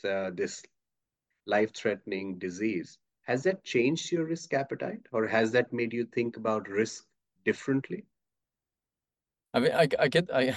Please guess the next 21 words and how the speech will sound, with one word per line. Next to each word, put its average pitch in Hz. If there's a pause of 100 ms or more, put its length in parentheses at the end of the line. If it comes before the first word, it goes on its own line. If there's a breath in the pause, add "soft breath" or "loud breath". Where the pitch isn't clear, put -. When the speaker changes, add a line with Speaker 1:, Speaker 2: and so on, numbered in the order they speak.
(160)
Speaker 2:
<laughs> -
I 151
get -
the 120
before 120
after 117
question 123
a 110
lot, 127 (580)
a-, 120
and 120
I 113
like 113
to 131
think 117
that 104 (500)
I, 110
I 110
didn't 120
change 110
significantly. 107